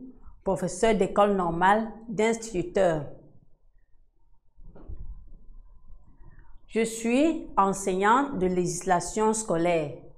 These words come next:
Ce cours s'adresse aux élèves maîtres du niveau baccalauréat de toutes les N I E G du Cameroun. Avant de nous lancer dans la nouvelle leçon,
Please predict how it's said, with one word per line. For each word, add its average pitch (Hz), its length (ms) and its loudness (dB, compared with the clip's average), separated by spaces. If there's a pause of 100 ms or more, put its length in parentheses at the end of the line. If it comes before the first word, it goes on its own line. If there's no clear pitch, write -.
(320)
Ce - 220 0
cours 240 420 4
s'adresse 208 760 2
aux 190 100 0
élèves 196 440 4
maîtres 196 520 0 (680)
du 185 200 0
niveau 196 300 8
baccalauréat 170 920 4 (220)
de 165 140 -2
toutes 247 300 2
les 175 260 2
N 175 160 2
I 202 80 4
E 214 140 4
G 226 380 4 (140)
du 175 380 -2
Cameroun. 196 680 2 (2500)
Avant 254 420 8
de 240 120 10
nous 240 140 6
lancer 226 420 8
dans 208 220 8
la 196 100 6
nouvelle 180 380 4
leçon, 196 680 -2